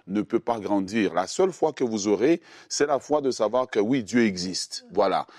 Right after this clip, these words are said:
Mais vous n'aurez pas la foi de croire dans les promesses de Dieu, même dans les temps difficiles. J'aimerais vous encourager aussi à développer,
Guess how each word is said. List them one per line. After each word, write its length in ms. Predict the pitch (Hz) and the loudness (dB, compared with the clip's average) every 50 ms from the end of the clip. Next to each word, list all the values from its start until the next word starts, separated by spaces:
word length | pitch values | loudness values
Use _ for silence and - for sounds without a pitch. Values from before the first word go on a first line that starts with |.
| - - | -14 -6
Mais 100 | - 113 | -2 -2
vous 140 | 110 92 104 | 0 0 0
n'aurez 240 | 110 113 107 123 123 | 0 2 4 2 2
pas 500 | 98 _ - - 139 147 160 170 175 175 - - - - | 0 _ -2 -2 0 0 2 0 0 -2 -6 -14 -14 -6
la 160 | 98 101 104 107 | -4 -2 -2 -4
foi 580 | - - - - 131 131 135 135 143 160 156 139 | -6 -8 -4 0 2 4 4 4 2 0 0 -2
de 120 | 98 110 | -2 -4
croire 400 | 101 - - 127 127 131 127 110 82 78 78 | -4 -2 0 0 0 0 0 -4 -6 -6 -4
dans 180 | - 143 160 175 | -2 0 0 2
les 120 | 170 147 | 0 0
promesses 400 | - - 120 117 120 127 123 104 | 0 0 0 0 2 0 0 -2
de 100 | 104 107 | -4 -6
Dieu, 300 | 95 85 104 120 123 131 - - - _ - | -4 0 0 0 0 0 -2 -10 -20 _ -4
même 240 | 82 107 120 120 | -2 -2 0 0
dans 120 | 110 110 104 | 0 0 0
les 100 | 101 95 | 0 0
temps 200 | - 101 104 101 | 0 0 0 0
difficiles. 640 | 98 92 - - 92 - - - 104 92 80 76 73 67 - _ - - - - - - _ - | 0 -2 -4 -4 -6 -4 -2 0 0 0 0 0 -4 -6 -8 _ -20 -20 -20 -20 -20 -20 _ -6
J'aimerais 340 | 104 110 123 135 135 147 165 | -2 0 2 2 2 0 0
vous 180 | 156 156 127 127 | 0 0 0 0
encourager 520 | 120 104 - 110 95 101 101 95 90 110 | 0 -2 -2 -2 0 0 0 0 0 0
aussi 460 | 110 101 90 - - 127 147 165 170 _ _ _ _ _ _ _ _ _ _ _ _ _ _ _ _ - - - | 0 0 0 0 0 0 0 0 -2 _ _ _ _ _ _ _ _ _ _ _ _ _ _ _ _ -16 -6 -2
à 100 | 113 117 | -2 0
développer, 760 | 110 117 117 104 113 117 110 - - 135 147 156 151 139 | 2 0 0 2 4 2 2 2 2 2 4 4 4 2